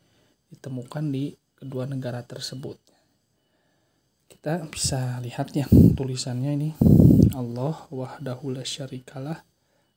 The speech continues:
Muhammad Rasulullah, fa innaka mansuro. Fa innaka mansuro.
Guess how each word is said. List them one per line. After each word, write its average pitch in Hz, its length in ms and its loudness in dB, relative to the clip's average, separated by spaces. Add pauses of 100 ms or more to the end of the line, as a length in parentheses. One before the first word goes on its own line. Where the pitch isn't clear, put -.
(100)
Muhammad 143 560 -6
Rasulullah, 135 880 -6 (800)
fa 139 240 -16
innaka 143 880 -6
mansuro. 143 880 -6 (960)
Fa 143 160 -20
innaka 135 720 -10
mansuro. 139 880 -10